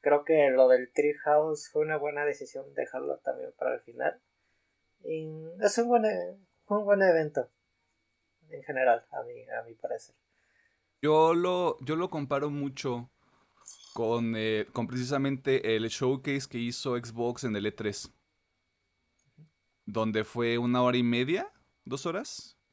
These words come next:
Speaker 1: Ujú.
Speaker 2: Tengo claro
Speaker 1: Hora y
Speaker 2: que fue
Speaker 1: media.
Speaker 2: una hora y media, más o menos.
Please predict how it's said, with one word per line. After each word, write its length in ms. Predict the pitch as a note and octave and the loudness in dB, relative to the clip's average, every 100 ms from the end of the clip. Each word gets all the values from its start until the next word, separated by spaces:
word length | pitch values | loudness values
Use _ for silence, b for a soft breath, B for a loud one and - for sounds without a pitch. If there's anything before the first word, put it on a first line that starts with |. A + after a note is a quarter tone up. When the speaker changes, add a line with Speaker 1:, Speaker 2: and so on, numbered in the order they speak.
| _ - | _ -18
Speaker 1:
Ujú. 320 | D3 F3+ F#3+ _ _ - | -16 -16 -20 _ _ -4
Speaker 2:
Tengo 240 | D#3 G#3+ | 0 2
claro 200 | G#3 G3+ | 4 4
Speaker 1:
Hora 60 | F3 | 2
y 40 | |
Speaker 2:
que 40 | |
fue 100 | C3+ | 0
Speaker 1:
media. 40 | D3+ | 0
Speaker 2:
una 100 | D3+ | 0
hora 100 | D3 | 0
y 40 | |
media, 260 | C3+ B2 A#2 | 0 0 0
más 160 | A#2+ | -2
o 60 | C3 | -2
menos. 300 | A2+ F#2+ - | -4 -6 -12